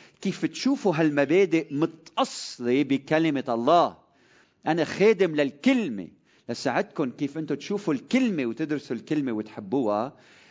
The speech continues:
من هيك عندي عدد منه صغير قليل من الآيات،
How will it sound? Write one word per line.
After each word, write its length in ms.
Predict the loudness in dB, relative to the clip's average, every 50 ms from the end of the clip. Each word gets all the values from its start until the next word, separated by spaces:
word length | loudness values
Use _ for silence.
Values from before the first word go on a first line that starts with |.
| _ _ -4
من 140 | -2 -2 0
هيك 300 | 2 2 0 2 0 0
عندي 260 | -2 -2 -2 -2 -2
عدد 440 | -2 -2 -2 -2 -2 -4 -2 -2 -2
منه 500 | -2 -2 -2 -2 -4 -4 -4 -4 -4 -6
صغير 520 | -6 -8 -6 -4 -2 0 0 -2 -2 -4
قليل 360 | -6 -4 -2 -2 -2 -2 -2
من 120 | -4 -4 -4
الآيات، 600 | -4 -2 -2 -2 0 2 2 2 2 0 -4 -8